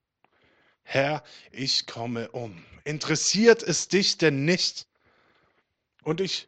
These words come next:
verspreche dir, Jesus erwacht. Jesus reibt seine Augen. Er beobachtet die Situation und steht auf. Er geht nach vorne und übernimmt die Leitung. Er steht mitten in diesem rasenden, tobenden Sturm in deinem Leben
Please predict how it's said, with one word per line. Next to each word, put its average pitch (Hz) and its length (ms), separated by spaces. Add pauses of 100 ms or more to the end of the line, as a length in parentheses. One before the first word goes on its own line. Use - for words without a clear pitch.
verspreche 135 680
dir, 90 240
Jesus 165 460
erwacht. - 760 (400)
Jesus 196 480
reibt 170 260
seine 160 420
Augen. 117 300
Er 143 160
beobachtet 175 800
die 165 80
Situation 160 880
und 165 160
steht - 360
auf. 120 380 (300)
Er 151 120
geht 165 260
nach 147 160
vorne 185 500
und 156 180
übernimmt 151 600
die 143 80
Leitung. 120 720 (360)
Er 123 100
steht 120 360
mitten 180 420
in 147 140
diesem 139 300
rasenden, 156 760
tobenden 180 560
Sturm 156 460
in 135 120
deinem 127 280
Leben 120 420